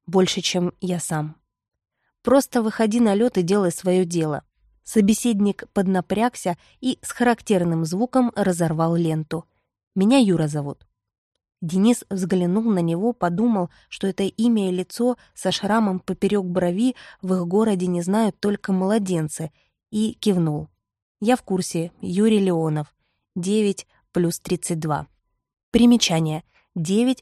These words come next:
плюс тридцать два. Денис имеет в виду систему «гол плюс пас». Это показатель индивидуальной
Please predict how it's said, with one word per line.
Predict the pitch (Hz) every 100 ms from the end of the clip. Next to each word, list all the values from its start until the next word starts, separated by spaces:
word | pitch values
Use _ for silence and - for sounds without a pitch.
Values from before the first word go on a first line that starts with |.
| -
плюс | - 175 -
тридцать | - 196 - 190
два. | 165 160 151 - _ _
Денис | 170 190 226 277 - -
имеет | 202 226 202 170
в |
виду | 180 185 233
систему | 190 185 214 196 180 -
«гол | 180 196 220 226
плюс | - 180 180
пас». | - 202 160 - - _ _
Это | 240 240
показатель | - - 190 202 220 233 214 -
индивидуальной | 202 180 180 180 190 202 196